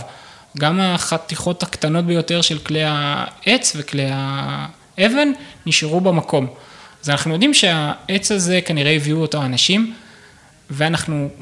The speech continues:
יודעים לפי הגולגולת שהיא מפוצחת במקומות מסוימים, אזור האף של הפיל, שזה עצם נורא עבה וקשה לפיצוח, מפוצחת. אז אנחנו יודעים שכנראה עשו את זה בכוונה.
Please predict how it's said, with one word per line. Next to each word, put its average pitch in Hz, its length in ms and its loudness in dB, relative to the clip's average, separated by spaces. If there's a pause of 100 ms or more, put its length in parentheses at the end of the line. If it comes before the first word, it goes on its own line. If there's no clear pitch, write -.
(140)
יודעים 190 520 2
לפי 175 680 -2
הגולגולת 131 760 2
שהיא 135 540 0
מפוצחת 147 640 -2
במקומות 139 580 0
מסוימים, 151 680 0 (480)
אזור 147 360 4
האף 180 400 6
של 180 220 4
הפיל, 165 540 2
שזה 139 340 -4
עצם 165 260 0
נורא 151 320 2
עבה 156 380 4
וקשה 135 420 2
לפיצוח, 190 500 -2 (340)
מפוצחת. 156 760 0
אז - 120 -4
אנחנו 139 300 -6
יודעים 165 280 -2
שכנראה 139 460 -4
עשו 156 220 0
את 151 60 -4
זה 143 60 -2
בכוונה. 127 440 0